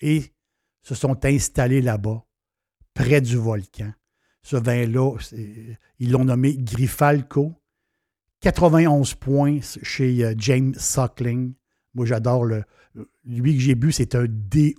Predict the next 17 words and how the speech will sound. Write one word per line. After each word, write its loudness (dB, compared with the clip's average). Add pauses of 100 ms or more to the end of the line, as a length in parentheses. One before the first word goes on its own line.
O -2
C. -6 (1400)
J'ose 4
imaginer 4
le 2
D 4
O 4
C 2
G, -2 (920)
le 0
vin 4
qui 2
repose 4
dix-huit 0
mois 4
en 2
barrique. -6